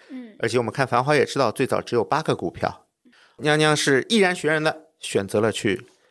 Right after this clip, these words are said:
Speaker 2: 证券交易所。娘娘是申银万国这个上海自己的交易所的前五十名员工。
Speaker 1: 哇哦。
Speaker 2: 嗯。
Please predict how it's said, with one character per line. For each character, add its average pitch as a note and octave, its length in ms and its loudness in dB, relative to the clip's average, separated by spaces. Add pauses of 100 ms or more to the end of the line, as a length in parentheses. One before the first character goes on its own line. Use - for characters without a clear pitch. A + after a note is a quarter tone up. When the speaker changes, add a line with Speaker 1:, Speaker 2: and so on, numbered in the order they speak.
(140)
Speaker 2:
证 D3 180 0
券 G#2+ 200 -10
交 A#2 200 2
易 A#2 80 0
所。 F#2+ 340 -6
娘 A#2+ 160 0
娘 B2+ 120 2
是 A2+ 340 2
申 G#3+ 360 0
银 C#3 140 0
万 D3+ 240 2
国 G#2+ 200 4
这 A#2+ 120 0
个 - 80 2
上 B2+ 240 0
海 G2 300 -2
自 E3 260 -4
己 G#2 180 -4
的 G2+ 380 0
交 B2+ 200 0
易 A#2+ 100 -2
所 A2 140 -2
的 G2+ 80 -4
前 B2 280 0
五 G#2 100 -2
十 C3 140 -2
名 C3 120 2
员 G#2+ 160 0
工。 A#2+ 220 0 (120)
Speaker 1:
哇 B3 280 -8
哦。 A3+ 220 -6
Speaker 2:
嗯。 G2+ 400 -4